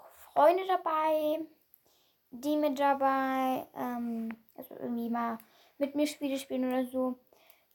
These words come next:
Das, ähm, ja. Ich, ähm, möchte halt gerne Unterhaltung sozusagen machen. Ich mache diesen Podcast halt auch sehr gerne, äh, weil ich momentan irgendwie,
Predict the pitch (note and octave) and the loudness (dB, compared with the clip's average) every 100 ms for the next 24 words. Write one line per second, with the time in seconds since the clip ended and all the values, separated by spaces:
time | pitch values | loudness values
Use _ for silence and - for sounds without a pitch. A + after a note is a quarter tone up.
0 | - B3 A#3+ - - B3+ A#3 A3+ A3+ G#3+ | -4 -2 -2 -4 -6 -6 -6 -4 -4 -6
1 | G#3+ - _ - - _ _ _ _ _ | -10 -20 _ -20 -20 _ _ _ _ _
2 | _ _ _ - _ _ _ _ - D4+ | _ _ _ -20 _ _ _ _ -2 2
3 | D4+ D4+ - - - - B3+ B3+ B3 A#3+ | 2 0 -6 -16 -16 -6 -4 -2 -4 -6
4 | A#3+ B3 - _ _ _ _ _ _ _ | -6 -8 -14 _ _ _ _ _ _ _
5 | _ - - _ _ _ C#4 C4+ D4 C4+ | _ -14 -14 _ _ _ -2 2 4 6
6 | B3+ B3+ C4+ B3+ B3 B3 A#3+ A#3 - B3 | 6 4 -2 0 0 -2 -4 -8 -8 -2
7 | C4+ A4 A4 G#4 F#4 - D#4+ D#4+ D#4 D4+ | 4 4 4 -6 -10 -6 -6 -6 -8 -8
8 | C#4 C#4 C4+ C4 C4 B3 B3 - A#3+ - | -8 -4 -2 0 -2 -4 -10 -12 -16 -10
9 | A#3 A3 A3 A3+ A3 A3 A3 A3 _ _ | -8 -8 -8 -10 -8 -8 -8 -12 _ _
10 | _ _ _ _ _ - B3 A#3 A#3 A#3 | _ _ _ _ _ 0 4 4 4 0
11 | A3+ A3+ A#3 A3+ A3 - - - A#3+ A3 | -4 -4 -4 -6 -6 -12 -20 -10 -6 -6
12 | - - - _ _ _ _ B3 B3+ C4+ | -8 -20 -20 _ _ _ _ -4 -2 -2
13 | B3 A#3+ B3 B3 B3 A#3+ | -4 -6 -6 -4 -4 -6